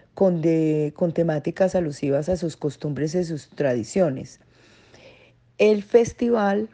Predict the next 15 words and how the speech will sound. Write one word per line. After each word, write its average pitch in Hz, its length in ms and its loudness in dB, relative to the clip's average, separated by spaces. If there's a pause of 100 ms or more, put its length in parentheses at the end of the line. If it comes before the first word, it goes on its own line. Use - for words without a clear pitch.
folclórico 196 840 -2
está 170 380 -2
enmarcado 170 840 0 (500)
dentro 175 460 4
de 165 140 6
varias 170 380 4
actividades 208 1000 -2 (100)
en 175 180 0
la 156 120 -2
Feria 151 280 0
de 170 80 0
Manizales, 196 720 -2 (460)
como 175 300 4
lo 151 140 2
son 185 480 0